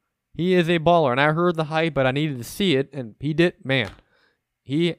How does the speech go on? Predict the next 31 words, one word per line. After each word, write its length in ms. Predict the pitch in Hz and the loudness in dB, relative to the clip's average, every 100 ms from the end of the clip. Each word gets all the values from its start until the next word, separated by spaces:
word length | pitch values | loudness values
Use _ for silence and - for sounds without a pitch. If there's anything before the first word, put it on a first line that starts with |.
| _ | _
I 200 | - 156 | -4 -2
am 160 | 160 160 | 0 -2
in, 300 | 156 165 160 - _ _ _ - | -2 -2 -6 -10 _ _ _ 0
I 180 | 139 | 2
am 120 | 151 151 | 4 2
in 120 | 147 | 2
on 100 | 123 | 2
that 240 | 131 113 | 0 0
guy. 280 | 104 90 101 | -4 -6 -4
Like, 360 | 110 104 _ _ _ | -4 -4 _ _ _
he 180 | _ 143 | _ -8
came 260 | - 147 131 | -4 -4 0
out 120 | 113 | -2
of 100 | 101 | -2
nowhere 420 | 123 143 139 139 | -2 0 0 0
for 100 | 139 | -4
me. 280 | 135 139 139 | -4 -2 0
I 100 | 123 | 0
thought 260 | 135 110 | 0 -2
Utah 420 | 123 143 - 135 127 | -2 -6 -2 0 0
could 140 | 123 | -4
win 140 | 127 | -4
the 60 | 123 | -4
Pac-twelve. 680 | 139 123 113 - 120 117 110 | -2 -2 -2 -4 -6 -4 -4
I 100 | 117 | -4
don't 120 | 117 | -4
know 100 | 113 | -6
if 60 | 113 | -6
that's 180 | 117 - | -8 -8
gonna 200 | 110 104 | -12 -8
happen. 500 | 123 127 127 123 | -6 -6 -8 -12